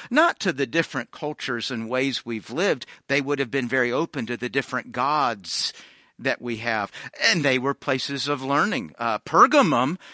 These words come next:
had a, a very large university and something that was not at all known in this time of the, this time in history,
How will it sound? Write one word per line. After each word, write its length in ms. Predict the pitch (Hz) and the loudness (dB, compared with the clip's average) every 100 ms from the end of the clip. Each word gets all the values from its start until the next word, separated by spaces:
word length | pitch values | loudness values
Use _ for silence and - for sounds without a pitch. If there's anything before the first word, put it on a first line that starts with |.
| - | -10
had 180 | - 165 | 0 2
a, 260 | 131 120 127 | 2 0 -2
a 40 | |
very 500 | 101 95 147 254 285 | -2 2 4 6 4
large 420 | 151 117 113 104 | 4 2 2 -2
university 760 | 131 123 113 127 127 151 139 147 - | -2 -2 0 -2 -2 -2 0 -2 -2
and 540 | 180 277 277 135 165 | -2 0 2 2 0
something 420 | - 160 135 143 131 | -2 -2 -2 -2 -2
that 140 | 120 | -4
was 200 | 127 127 | -4 -2
not 220 | 123 123 | 0 0
at 80 | 110 | 0
all 240 | 120 226 | 2 2
known 300 | 262 143 127 | 2 0 0
in 100 | 127 | -2
this 180 | 139 151 | 0 0
time 320 | - 190 156 | 0 2 2
of 120 | 147 131 | 0 -2
the, 180 | 131 123 - - - | -6 -8 -16 -12 -4
this 380 | 151 147 147 | -2 0 0
time 300 | - 156 143 | 4 4 4
in 120 | 135 117 | 0 -2
history, 500 | 143 143 - 160 | -2 -2 0 -2